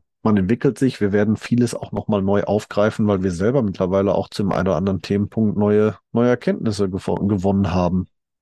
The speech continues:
weil wir wieder n-, irgendwo eine neue wissenschaftliche Arbeit gefunden haben, weil wir selber im Rahmen unserer Trainings was Neues gefunden haben, rausgefunden haben. Ja, das,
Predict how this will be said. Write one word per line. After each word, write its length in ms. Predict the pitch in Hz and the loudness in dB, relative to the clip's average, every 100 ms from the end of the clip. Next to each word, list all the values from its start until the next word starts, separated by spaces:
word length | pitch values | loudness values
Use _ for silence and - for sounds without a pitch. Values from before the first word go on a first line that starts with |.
| _ | _
weil 160 | - 104 | 0 2
wir 320 | 104 104 98 - _ | 4 2 0 -4 _
wieder 200 | 123 123 | 2 4
n-, 260 | 123 131 - - 110 151 | 4 0 -4 -10 -6 -2
irgendwo 280 | 196 180 165 | 0 2 2
eine 80 | 160 | 4
neue 240 | 151 151 | 4 4
wissenschaftliche 580 | 147 147 139 - 123 - | 0 0 -4 -2 -2 0
Arbeit 300 | 135 131 - | 0 0 -4
gefunden 260 | - 127 113 | -4 -2 0
haben, 160 | 113 | 2
weil 120 | 117 | 2
wir 140 | 113 110 | 4 2
selber 460 | 101 113 131 123 | 2 2 4 2
im 140 | 107 113 | 2 -2
Rahmen 260 | 104 113 | 0 0
unserer 360 | 120 165 147 127 | 0 0 2 0
Trainings 380 | - 117 117 107 | 0 0 0 -2
was 140 | 107 | -2
Neues 280 | 117 107 104 | 0 0 0
gefunden 420 | 107 - 107 - | -6 -2 -2 0
haben, 240 | 107 92 101 | 0 2 0
rausgefunden 640 | 95 107 - - 101 92 | 0 -2 -2 -4 -4 -2
haben. 260 | 95 90 - - - - - - _ _ - | -2 -4 -6 -16 -14 -12 -12 -16 _ _ -2
Ja, 140 | - - _ _ | -2 -4 _ _
das, 360 | - - - | -10 -8 -10